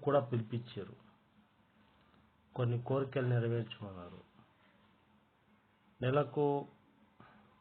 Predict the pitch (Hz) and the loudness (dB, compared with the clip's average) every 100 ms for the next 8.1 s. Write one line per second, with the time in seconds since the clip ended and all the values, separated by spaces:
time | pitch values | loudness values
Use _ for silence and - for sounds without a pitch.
0 | _ - 123 113 120 117 113 123 120 120 | _ -2 2 4 2 2 2 2 4 2
1 | 117 - - - 127 123 120 117 117 123 | 0 -6 -16 -4 -2 2 2 2 -2 -6
2 | - - - - 117 117 120 120 120 117 | -12 -20 -16 -4 0 0 0 0 -2 -4
3 | 110 110 113 110 104 92 98 92 90 - | -4 -4 -2 -2 -4 -8 -12 -12 -14 -20
4 | _ _ - _ _ _ _ - - - | _ _ -20 _ _ _ _ -20 -20 -20
5 | - 196 147 151 175 185 165 147 127 127 | 0 2 6 6 6 4 4 2 2 2
6 | 127 123 135 123 123 139 127 101 - - | 0 4 4 4 2 4 4 2 -6 -2
7 | 110 113 110 120 - 110 110 113 107 95 | 0 2 0 0 0 2 2 2 -2 -8
8 | 101 | -12